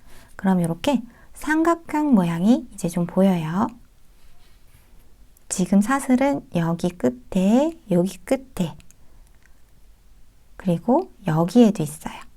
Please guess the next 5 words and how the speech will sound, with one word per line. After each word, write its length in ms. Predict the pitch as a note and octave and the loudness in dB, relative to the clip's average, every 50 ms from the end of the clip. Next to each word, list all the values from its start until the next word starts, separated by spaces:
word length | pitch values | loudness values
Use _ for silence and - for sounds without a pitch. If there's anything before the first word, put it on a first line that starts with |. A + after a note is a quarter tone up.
| - - _ - - - - - - - - _ - - - - - - - | -20 -20 _ -20 -20 -20 -20 -20 -20 -20 -20 _ -20 -20 -20 -20 -20 -6 -4
이제 220 | G3 F#3+ G#3 A3 | 0 2 4 4
이 240 | G#3 F#3 A3 A#3 A#3 | 6 6 6 6 6
규칙을 800 | A3+ A3 F#3+ G3 - - - A#3+ A#3 A3 G#3+ G#3 G#3+ A3 A3+ A#3 A3+ | 4 2 -2 -2 -2 0 2 2 4 4 4 4 4 4 4 4 2
계속 400 | A3 F#3 E3+ - F#3+ F#3 F3+ F3 | 0 -2 0 2 2 2 2 2
이어가는데요. 840 | F3+ F#3 G3 G3 F#3 E3+ E3 E3 D#3+ D#3+ E3 E3+ G3+ B3+ E4 F4+ | 2 2 2 2 0 -2 -2 -4 -4 -2 0 2 2 2 2 0